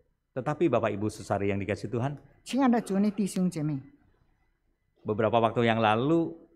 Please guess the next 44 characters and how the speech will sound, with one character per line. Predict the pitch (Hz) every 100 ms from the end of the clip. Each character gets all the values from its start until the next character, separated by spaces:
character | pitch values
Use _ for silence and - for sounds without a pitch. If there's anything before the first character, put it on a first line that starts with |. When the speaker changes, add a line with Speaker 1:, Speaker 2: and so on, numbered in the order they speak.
| _
Speaker 1:
kita | 131 143
pernah | 127 120
diskusi | 117 107 127 147
tentang | 120 107 98
kesabaran. | 101 101 92 92 87 82 - - _ _ _
Speaker 2:
呃， | 233 240
几 | - 208 196 - - -
个 | -
星 | 240 240
期 | 254 311
前 | - 185
我 | 180
们 | 220
曾 | - 185
经 | 214
讨 | 285 185
论 | 175 190
这 | 185
个 | 190
忍 | 147 165 226
耐。 | 277 - - _ -
Speaker 1:
Bahwa | 104 98 107
Bapa | 98 107 - 117
segala | 113 110 104
sabar | - 104 123 120
adalah | 104 104
Tuhan. | 123 101 85 - _ _ _ _ _ _
Speaker 2:
呃， | 233 233
最 | 233 453
忍 | 320 240
耐 | 302
的 | 285 233
就 | 233
是 | 240 -
我 | 185
们 | 160
的 | 156
父 | 175 - 180 185
神。 | - 156 160 - - _ _
Speaker 1:
Dia | 101 113
sangat | 113 113 117
sabar | 117 104 110
kepada | 98 90 90
manusia. | 90 90 95 - 90